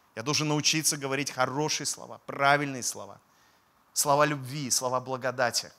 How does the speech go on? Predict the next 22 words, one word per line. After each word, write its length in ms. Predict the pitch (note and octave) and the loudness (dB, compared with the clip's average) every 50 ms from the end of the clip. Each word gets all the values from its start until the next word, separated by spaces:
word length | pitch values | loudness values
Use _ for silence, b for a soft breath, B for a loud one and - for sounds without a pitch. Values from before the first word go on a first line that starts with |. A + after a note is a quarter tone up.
| _ _ _ _ _ _ _ _ _ _ _ _ _ _ _ _ _ _ _ _ _ | _ _ _ _ _ _ _ _ _ _ _ _ _ _ _ _ _ _ _ _ _
Потому 220 | - C#3 C#3+ D3 | -2 0 0 0
что 140 | C#3+ - D3+ | 0 -2 0
мои 200 | C#3 C#3 D3 D#3+ | 0 2 2 2
слова, 440 | D#3 - - E3 D#3 D#3 C3+ A2+ - | 2 2 4 4 6 6 6 6 4
они 240 | - B2+ B2+ C3+ C3+ | 0 -4 -4 -4 -4
должны 320 | C3+ C3+ B2 A#2+ C#3+ C#3 | -2 -4 -2 -2 -2 -2
с 80 | - - | -2 -2
небес 340 | D3 C3 B2+ C#3+ C#3 B2+ | -2 -2 -2 0 0 0
быть. 300 | B2 A#2 G#2+ - - - - _ _ _ _ _ _ | -2 -6 -10 -14 -16 -20 -20 _ _ _ _ _ _
Не 100 | D3 C#3+ | -6 -2
только 240 | C#3+ F3 D#3+ F3+ D#3+ | 0 0 2 2 2
в 60 | - | 2
церкви, 320 | - E3 D3+ C3 A2+ A#2 | 2 2 2 0 -2 -8
правда 320 | G2+ - C#3 D#3 E3+ C#3+ A2+ | 0 4 4 4 4 2 -6
же? 140 | G#2 G2+ - _ _ _ _ _ _ | -10 -12 -16 _ _ _ _ _ _
<laughs> 1120 | D3+ - - _ D#3+ - _ _ - D#3 _ _ _ _ - - - - - - _ _ - | -18 -18 -16 _ -20 -20 _ _ -20 -20 _ _ _ _ -20 -20 -20 -20 -20 -20 _ _ -8
Но 220 | B2 C#3+ D3+ D3+ | -2 0 2 2
и 40 | D3 | 2
дома, 400 | C3+ A#2 D#3+ D#3+ D#3 C#3 A#2+ A2+ | 4 4 4 4 4 4 2 -2
и 80 | B2 | 0
в 60 | B2+ - | 2 2
семье. 420 | - C#3+ C3+ C3+ B2+ A2+ F#2 F2+ | 2 2 0 -6 -8 -8 -8 -10